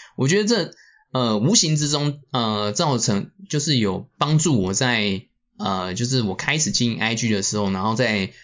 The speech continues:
做贴文设计这一块有很大的帮助。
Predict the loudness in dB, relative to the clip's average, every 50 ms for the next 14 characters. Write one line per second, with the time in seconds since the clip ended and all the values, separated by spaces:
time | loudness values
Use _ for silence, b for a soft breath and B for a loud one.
0 | B B -2 0 0 2 2 2 0 0 0 0 0 0 2 2 2 2 2 2
1 | 2 2 2 2 2 0 0 0 0 -2 -2 -2 -2 0 0 2 2 2 2 2
2 | 2 2 2 0 0 0 0 0 -2 -4 -4 -4 -2 -2 -2 -2 0 0 0 0
3 | 0